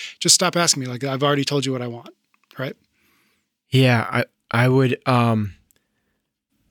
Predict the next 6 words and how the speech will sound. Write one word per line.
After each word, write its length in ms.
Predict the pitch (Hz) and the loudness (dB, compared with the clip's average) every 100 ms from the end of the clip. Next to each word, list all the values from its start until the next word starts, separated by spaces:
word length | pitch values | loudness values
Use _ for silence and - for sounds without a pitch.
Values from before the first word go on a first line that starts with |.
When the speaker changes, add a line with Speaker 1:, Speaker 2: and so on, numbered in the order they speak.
| _ _ _ _ _ _ _ _ _ _ _ _ _ _ _ _ _ _ _ - - _ - | _ _ _ _ _ _ _ _ _ _ _ _ _ _ _ _ _ _ _ -20 -20 _ -6
Speaker 2:
um, 560 | 123 117 110 107 104 95 _ _ _ | -2 0 0 -4 -6 -12 _ _ _
pull 180 | 107 147 | 0 2
on 140 | 135 120 | 2 2
one 140 | 120 | 2
of 60 | 123 | 2
those 380 | 120 110 - | 2 2 -2